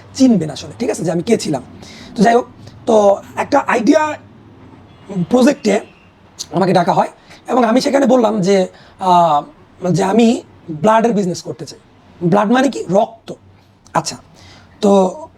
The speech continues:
তখন জাজ প্যানেল থেকে আমাকে বলা হলো, "আপনি রক্ত নিয়ে ব্যবসা করবেন?" মানে, তার ইঙ্গিতটা এরকম ছিল যে আমি ভ্যাম্পায়ার, আমি মানুষ থেকে রক্ত নিয়ে ব্যবসা করবো না, আমি just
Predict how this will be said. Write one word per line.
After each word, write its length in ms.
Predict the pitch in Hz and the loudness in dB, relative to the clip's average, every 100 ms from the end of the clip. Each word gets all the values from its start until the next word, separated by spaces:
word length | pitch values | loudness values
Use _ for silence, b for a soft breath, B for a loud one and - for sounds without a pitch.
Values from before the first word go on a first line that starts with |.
| - | -2
তখন 360 | 240 - 269 494 - _ _ _ _ 170 | 0 2 0 -4 -12 _ _ _ _ -4
জাজ 240 | 208 214 - | 0 0 0
প্যানেল 260 | 285 285 | 2 2
থেকে 300 | 277 262 190 - - | 2 0 0 -2 -8
আমাকে 220 | 185 196 202 | -2 0 2
বলা 220 | 196 214 | 2 2
হলো, 180 | 220 180 | 0 -4
"আপনি 160 | 214 | -4
রক্ত 360 | 165 214 - 311 | -6 -8 -6 -2
নিয়ে 140 | 294 | 0
ব্যবসা 240 | 226 - 214 | 0 -2 -6
করবেন?" 320 | 233 202 143 b b b b b - - 196 | -6 -6 -8 b b b b b -20 -8 -2
মানে, 160 | 226 | 0
তার 200 | 269 277 - - | 2 0 0 -2
ইঙ্গিতটা 360 | 311 370 - | 2 2 2
এরকম 240 | 320 330 320 | 0 0 -2
ছিল 200 | 269 220 | -2 0
যে 60 | |
আমি 120 | 214 | 0
ভ্যাম্পায়ার, 380 | 175 180 180 - - _ _ _ _ _ _ _ _ - | -2 -4 -6 -8 -12 _ _ _ _ _ _ _ _ -2
আমি 200 | 202 262 | 0 2
মানুষ 220 | 208 - | 0 -2
থেকে 160 | 254 | -2
রক্ত 280 | 285 220 - | 0 -2 -2
নিয়ে 140 | 247 220 | -2 0
ব্যবসা 240 | 196 - | -2 -2
করবো 160 | 240 254 | -4 -2
না, 60 | |
আমি 100 | 247 | 0
just 160 | 202 | 0